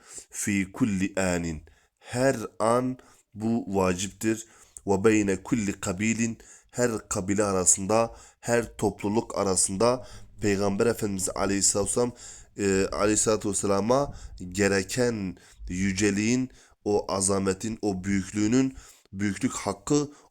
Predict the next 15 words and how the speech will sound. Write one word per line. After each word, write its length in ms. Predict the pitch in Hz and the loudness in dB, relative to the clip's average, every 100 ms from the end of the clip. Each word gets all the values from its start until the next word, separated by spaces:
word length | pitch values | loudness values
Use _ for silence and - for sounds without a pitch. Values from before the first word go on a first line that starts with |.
| - | -2
ona 360 | 98 104 107 - | 2 4 2 0
verilmesi 600 | 95 92 90 90 85 98 | 0 2 2 2 2 2
gerekiyor. 460 | 90 80 - 85 - - - - - - _ - - _ _ _ _ _ - - - - - - 101 | 0 -2 -6 -10 -10 -12 -16 -20 -20 -20 _ -20 -20 _ _ _ _ _ -20 -20 -18 -16 -18 -12 2
Ve 160 | 117 | 4
innen 460 | 160 147 143 135 135 | 4 4 6 6 6
nebiyye 380 | 127 143 139 131 | 4 6 6 6
sallallahu 760 | 139 123 123 120 131 131 123 | 4 4 2 4 2 4 2
aleyhi 300 | 117 113 110 | 2 2 2
ve 40 | 107 | 2
sellem 520 | 139 123 95 87 90 _ - - - | 4 2 0 -2 -8 _ -20 -14 -4
ve 160 | 101 | -2
Peygamber 480 | - 107 107 110 127 | 2 2 2 0 2
Efendimiz 640 | 127 - 113 110 113 104 - | 0 0 -2 -2 0 0 0
aleyhissalatu 800 | 101 107 117 101 - 101 113 107 | -2 0 0 2 2 4 2 0
vesselam 460 | 101 101 113 135 | 0 2 2 0